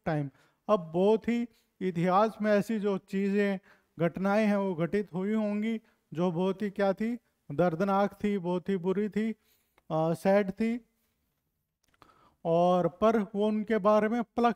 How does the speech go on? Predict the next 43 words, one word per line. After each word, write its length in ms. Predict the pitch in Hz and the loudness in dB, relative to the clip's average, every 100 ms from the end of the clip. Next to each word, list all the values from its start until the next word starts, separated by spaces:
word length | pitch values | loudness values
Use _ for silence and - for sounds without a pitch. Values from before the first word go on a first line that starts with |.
| - | -2
झपकते 400 | 185 175 - - | -6 -6 -6 -2
ही 100 | 220 | -2
उनके 300 | 208 202 202 | -2 -4 -4
बारे 280 | 190 190 185 | 0 0 0
में 160 | 190 185 | -2 -4
सोच 300 | 185 180 185 | -6 -6 -4
लेते 380 | 170 170 - | -4 -4 -4
हैं 220 | 170 175 277 _ _ _ - | -6 -6 -8 _ _ _ -4
कि 80 | |
भाई 300 | 185 202 196 180 - _ _ _ _ _ _ _ _ _ _ _ _ | 0 0 -2 -8 -16 _ _ _ _ _ _ _ _ _ _ _ _
उस 200 | 214 208 | -2 0
टाइम 240 | - 233 208 | 2 2 2
पर 140 | 214 | 0
ये 180 | 196 202 | 0 2
हुआ 300 | 208 202 196 | 2 2 2
था, 140 | 208 | 0
उसके 260 | 196 - 208 | -2 -2 -2
बाद 320 | 185 196 185 196 185 180 | 0 0 0 0 0 -2
ये 160 | 185 202 | -2 -2
हुआ, 400 | 180 190 196 185 | -2 -2 0 -2
उसके 280 | 180 - | -4 -6
बाद 280 | 180 185 165 | -2 -2 -2
ये 180 | 180 202 | -2 0
हुआ, 500 | 208 185 185 190 190 | 0 -2 -2 -2 -2
अ, 60 | - _ _ _ _ - 180 165 165 | -8 _ _ _ _ -8 -4 -2 -2
बहुत 360 | 143 208 208 | 0 0 0
सारे 260 | 208 190 196 | 0 0 -2
इवेंट 520 | 226 190 202 208 185 | -4 -4 -2 -2 -2
हैं, 180 | 190 180 | -2 0
घटनाएं 480 | 175 156 180 190 185 | -2 -4 -4 -2 -2
हैं 140 | 185 | -4
टाइम 320 | 180 175 190 | -4 -4 -4
के 120 | 190 | -4
बारे 320 | 180 170 170 190 | -2 -2 -2 -4
में, 220 | 220 254 _ _ - | -6 -8 _ _ -2
और 180 | 202 185 | 0 0
वो 280 | 190 226 | 0 0
इन 140 | 226 208 | 0 -4
सब 260 | 190 175 | -8 -10
चीज़ों 380 | - 185 175 196 | -10 -10 -6 -6
के 160 | 185 190 | -4 -4
बारे 320 | 170 170 180 | -2 -2 -2
में 220 | 190 240 | -4 -6